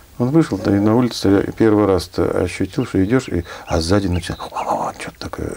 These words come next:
реагирует. Потом через пару лет к этому привыкаешь, должно, должен понимать, что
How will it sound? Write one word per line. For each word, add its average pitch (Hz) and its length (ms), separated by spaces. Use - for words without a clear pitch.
реагирует. - 560
Потом 208 260
через - 180
пару 95 300
лет 92 240
к - 180
этому 101 180
привыкаешь, 113 420
должно, 95 380
должен 92 340
понимать, 92 380
что - 160